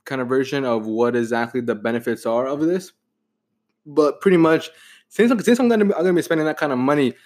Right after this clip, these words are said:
I actually wanted it to be as a business expense. So I had to go, it wa-, <laughs> it was supposedly about, like, one hour in bi-, in bike riding to my accountant, which I was just meeting up with today to create the L L C for this business.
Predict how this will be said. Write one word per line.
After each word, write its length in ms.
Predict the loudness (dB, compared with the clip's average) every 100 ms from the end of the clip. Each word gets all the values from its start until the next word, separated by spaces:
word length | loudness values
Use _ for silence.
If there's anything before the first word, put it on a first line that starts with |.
| -20 _ -4
I 80 | -2
actually 280 | 0 2 4
wanted 240 | 4 4
it 120 | 2
to 100 | 0
be 260 | -2 0 2
as 280 | 2 -2 -2
a 140 | -6
business 600 | -6 0 0 2 -2 -6 -8
expense. 680 | -12 -12 -12 -4 -2 -2 -6
So 420 | -2 2 4 2 0
I 60 |
had 220 | -4 -4
to 100 | -4
go, 480 | -6 0 2 2 0 -4 _ _ _ _ _
it 80 | -8
wa-, 260 | -2 0 0 -6 _
<laughs> 300 | -20 -12 0
it 60 |
was 240 | 4 4 2
supposedly 600 | 0 2 2 2 2 2
about, 360 | 2 2 2
like, 140 | 2 0
one 180 | 0 0
hour 320 | 2 2 2
in 260 | 0 -4
bi-, 120 | -6 -6
in 140 | -4
bike 220 | -4 -2
riding 300 | 0 0 -2
to 200 | -6 -4
my 140 | -4 -4
accountant, 640 | -6 -6 -6 -4 -6 -6 _ _ _ _ _
which 420 | -2 0 -2 -6 -6
I 80 | -2
was 220 | -2 -2
just 200 | -4 -4
meeting 240 | -4 -2
up 220 | -2 -2 -4
with 180 | -6
today 460 | -6 -10 -4 0 0
to 160 | -2 -8
create 400 | -4 -2 -2 -4
the 260 | -12 -6
L 140 | 0 2
L 160 | 0
C 240 | -2 -4 -4
for 240 | -2 -4
this 320 | 0 -2 -4
business. 760 | -8 0 0 0 -2 -2 -6